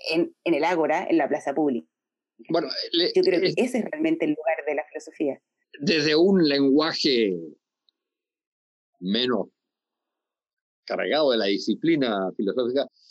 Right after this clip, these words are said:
Speaker 2: lo que, lo que a mí me dice, lo que tú estás planteando,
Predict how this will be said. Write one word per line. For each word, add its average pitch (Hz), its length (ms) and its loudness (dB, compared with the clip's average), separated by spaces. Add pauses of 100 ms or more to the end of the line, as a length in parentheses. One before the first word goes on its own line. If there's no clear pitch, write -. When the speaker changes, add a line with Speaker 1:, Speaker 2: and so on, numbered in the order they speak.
(140)
Speaker 2:
lo 147 180 2
que, 147 320 2 (460)
lo 139 340 0
que 151 80 -2
a 143 40 0
mí 208 140 2
me 214 140 4
dice, 151 440 0 (220)
lo - 80 -20
que - 120 -18
tú - 120 -16
estás 123 220 -6
planteando, 92 720 -4